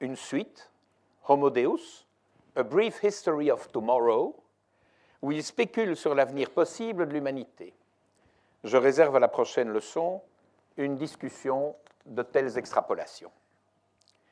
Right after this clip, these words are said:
Mais revenons à la Big History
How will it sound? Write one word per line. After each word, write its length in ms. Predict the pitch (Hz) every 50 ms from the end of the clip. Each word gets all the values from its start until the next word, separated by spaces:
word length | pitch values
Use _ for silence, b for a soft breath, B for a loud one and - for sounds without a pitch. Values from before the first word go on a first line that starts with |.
| b b b b b b b b b b b b b b b b - - - - - _ _ _ _ _ _ _ _ _ _
Mais 360 | 147 165 196 220 226 214 196 -
revenons 720 | 175 143 160 196 196 165 180 202 233 262 277 269 262 254 262
à 140 | - 175 165
la 80 | 165 156
Big 200 | 160 220 185 170
History 720 | 143 185 240 - - - - 139 135 131 147 175 202